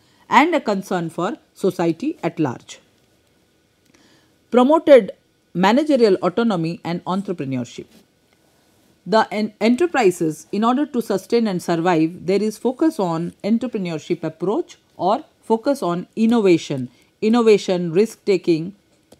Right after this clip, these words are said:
innovation, risk taking, and there is more managerial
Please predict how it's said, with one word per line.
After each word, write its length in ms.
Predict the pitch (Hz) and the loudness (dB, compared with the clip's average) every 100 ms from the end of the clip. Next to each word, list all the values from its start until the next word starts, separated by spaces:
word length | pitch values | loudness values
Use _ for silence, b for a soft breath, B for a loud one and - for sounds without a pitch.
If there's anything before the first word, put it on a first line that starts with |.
| - | -2
innovation, 720 | 220 254 247 240 247 240 285 - _ _ _ _ _ _ _ _ _ - | 0 2 0 -2 -2 -4 -4 -8 _ _ _ _ _ _ _ _ _ -2
risk 340 | 170 240 - | 2 2 0
taking, 500 | - 208 - 170 190 247 _ _ _ _ - | -4 -2 0 -2 -2 -10 _ _ _ _ 0
and 360 | 185 202 202 - | 0 0 -4 -2
there 180 | 185 180 | 0 2
is 160 | 165 | 0
more 360 | 170 196 294 277 | -2 -2 -2 -4
managerial 540 | 175 165 156 160 180 | -6 -6 -4 -4 -4